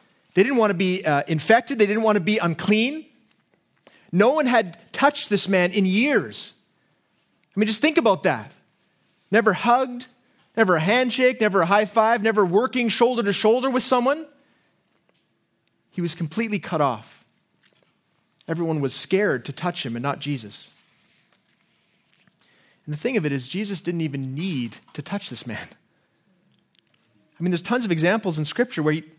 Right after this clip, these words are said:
he just says the word. Next week, we're gonna look at, he heals a paralyzed man. He just says the word. He says, "Rise, take up your bed and go home." His life is changed. He could have changed this man's life in the very same way.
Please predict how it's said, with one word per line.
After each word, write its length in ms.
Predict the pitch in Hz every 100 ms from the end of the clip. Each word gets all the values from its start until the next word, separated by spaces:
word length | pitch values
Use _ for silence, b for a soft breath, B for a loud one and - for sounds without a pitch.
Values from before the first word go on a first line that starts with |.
| _
he 100 | -
just 180 | 175 196
says 220 | - 214
the 80 | 185
word. 220 | 190 269
Next 240 | 185 247 -
week, 180 | 190 139
we're 60 |
gonna 120 | 180
look 220 | 175 202 202
at, 80 |
he 160 | 156 180 - _ B B
heals 240 | 220 233
a 60 | 190
paralyzed 500 | - 233 254 165 143
man. 120 | 151
He 80 | 165
just 160 | 220 -
says 220 | 208 170
the 80 | 185
word. 220 | 208 151
He 40 |
says, 180 | 139 147
"Rise, 400 | 165 196 208 208 B B
take 160 | 254
up 80 | 247
your 100 | 226
bed 140 | 190 190
and 80 |
go 100 | 180
home." 340 | 175 202 135 107 - b b b b
His 160 | 160 151
life 160 | 190
is 100 | 151
changed. 520 | - 196 160 113 - - _ _ _ _ b b b b b
He 120 | b 233
could 160 | 320
have 100 | 294
changed 400 | - 254 262 196
this 160 | 214 220
man's 320 | 240 220 165
life 240 | 202 226
in 120 | - 214
the 60 |
very 200 | 190 240
same 240 | - 247 214
way. 340 | 220 139 104